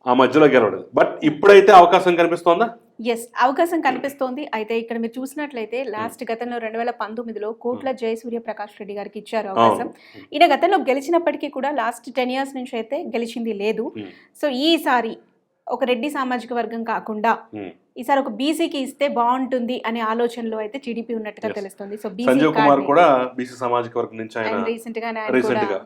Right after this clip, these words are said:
Speaker 1: అయితే అక్కడ విషయం ఏంటంటే ఇప్పుడు సంజీవ్ కుమార్ గెలిచినటువంటి అభ్యర్థి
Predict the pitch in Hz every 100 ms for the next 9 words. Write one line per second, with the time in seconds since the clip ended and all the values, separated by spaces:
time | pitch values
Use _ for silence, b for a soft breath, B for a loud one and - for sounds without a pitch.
0 | - 135 147 175 151 143 131 127 170 165
1 | 156 151 170 156 147 139 175 170 165 156
2 | 120 120 139 139 147 143 139 131 120 131
3 | 131 143 120 127